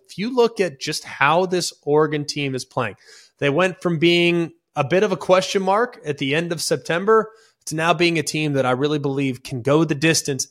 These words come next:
and win a national championship. But standing in their way is a team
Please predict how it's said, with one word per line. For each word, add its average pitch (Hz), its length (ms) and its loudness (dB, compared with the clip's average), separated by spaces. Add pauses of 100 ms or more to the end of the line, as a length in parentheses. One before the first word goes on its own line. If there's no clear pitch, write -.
and 147 260 -2
win 131 560 2 (300)
a 139 140 4
national 139 500 0
championship. 107 680 -4 (1700)
But 240 400 6 (380)
standing 165 600 0
in 143 120 2
their 135 180 2
way 156 600 6 (560)
is 147 200 -2
a 147 60 0
team 143 680 -4